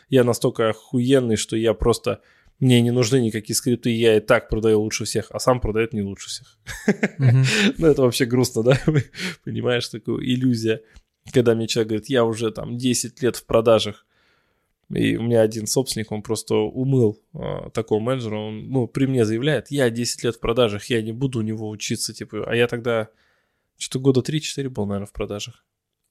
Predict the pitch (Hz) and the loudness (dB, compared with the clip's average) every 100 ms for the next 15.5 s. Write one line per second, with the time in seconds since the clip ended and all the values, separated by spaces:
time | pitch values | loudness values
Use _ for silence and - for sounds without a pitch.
0 | _ - - 113 110 101 - 151 - 101 | _ -8 0 2 2 0 -2 -2 -2 -6
1 | - - - 123 139 165 - 107 - 107 | -8 -8 -4 0 0 0 -2 -6 -4 -2
2 | 104 - 123 117 104 - 110 - - _ | -2 -2 -4 -2 -6 -6 -6 -6 -12 _
3 | _ _ - 117 123 - 123 123 117 135 | _ _ -6 -2 0 2 0 0 -2 -2
4 | 131 104 - - 117 123 110 107 107 98 | 0 -4 -6 -10 -6 -4 -2 -2 -4 -4
5 | 101 104 101 - _ _ _ _ 135 127 | -6 -8 -12 -16 _ _ _ _ 0 2
6 | 123 135 117 107 117 110 113 - 123 113 | 4 2 0 0 -2 0 -4 -2 -4 -6
7 | - 110 - 104 101 - - 117 110 - | -8 -8 -4 -4 -4 -12 -12 -12 -12 -12
8 | 104 - _ _ _ _ _ _ _ _ | -14 -16 _ _ _ _ _ _ _ _
9 | _ _ - 120 123 127 _ _ _ _ | _ _ 0 2 2 -2 _ _ _ _
10 | _ - 123 127 110 120 107 104 - 113 | _ 4 4 4 2 2 2 0 -8 -4
11 | 117 113 110 113 - 110 117 123 - 104 | -2 0 2 0 -2 -2 0 0 -2 -6
12 | 104 107 113 107 113 110 110 107 104 101 | -6 -10 -8 -4 -2 -2 -4 -8 -10 -10
13 | 101 113 101 98 98 101 104 104 104 - | -4 -4 -4 -6 -8 -8 -10 -10 -10 -12
14 | - - 117 104 101 110 - 110 - - | -6 -2 0 -2 -2 -6 -4 -6 -6 -12
15 | - - - - - | -14 -14 -16 -16 -20